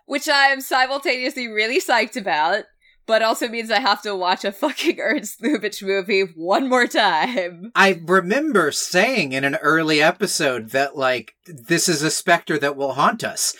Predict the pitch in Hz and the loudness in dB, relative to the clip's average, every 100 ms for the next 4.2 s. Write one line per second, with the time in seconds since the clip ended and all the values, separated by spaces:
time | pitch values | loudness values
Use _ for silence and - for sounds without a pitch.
0 | - - 196 185 196 165 156 - 185 185 | -10 0 0 0 0 0 -2 0 0 0
1 | - - - 214 247 240 175 190 - - | -8 -20 -6 -2 0 2 2 0 -2 -20
2 | _ 156 170 165 190 123 180 247 214 170 | _ 2 2 4 0 2 2 4 2 2
3 | 165 156 123 151 151 - - 127 107 123 | 2 0 0 -2 -2 -10 -4 -4 -4 -6
4 | 110 | -4